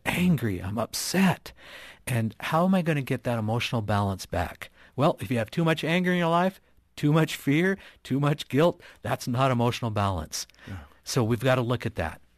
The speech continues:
Speaker 1: Uh, the final one I wanna mention, uh, really is what I'll call relational support. And relationship support is who is speaking into my life. If I'm depressed, who really believes in me?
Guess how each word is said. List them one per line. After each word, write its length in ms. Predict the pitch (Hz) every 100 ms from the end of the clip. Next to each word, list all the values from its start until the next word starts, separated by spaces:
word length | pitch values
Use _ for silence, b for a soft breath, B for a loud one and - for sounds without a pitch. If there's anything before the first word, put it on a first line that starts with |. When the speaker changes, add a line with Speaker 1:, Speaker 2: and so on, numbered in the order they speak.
| B B B
Speaker 1:
Uh, 220 | 123 98
the 80 | 117
final 340 | - 202 226
one 140 | 185 165
I 80 | 151
wanna 180 | 151
mention, 440 | 135 131 - 127 120 B B B
uh, 300 | 120 110 107
really 360 | 117 135 131 113
is 240 | 110 104
what 120 | - 113
I'll 100 | 107
call 260 | 117 101
relational 520 | 95 90 90 - 87
support. 540 | - - - 90 - - - B B B B
And 140 | 131 113
relationship 680 | 110 139 185 175 - 151 -
support 480 | 131 - 120 117
is 320 | 113 107 98 - B B B
who 640 | - - - 208 190 185
is 140 | 131 104
speaking 640 | - - 135 - 147 143
into 420 | - 117 110 107
my 220 | 107 101 98
life. 580 | 95 90 82 - - _ b b b b
If 160 | -
I'm 220 | 120 170
depressed, 640 | 165 160 - 147 151 - - _
who 180 | - 214
really 260 | 180 123 107
believes 400 | 98 95 98 98
in 160 | 101 101
me? 280 | 101 117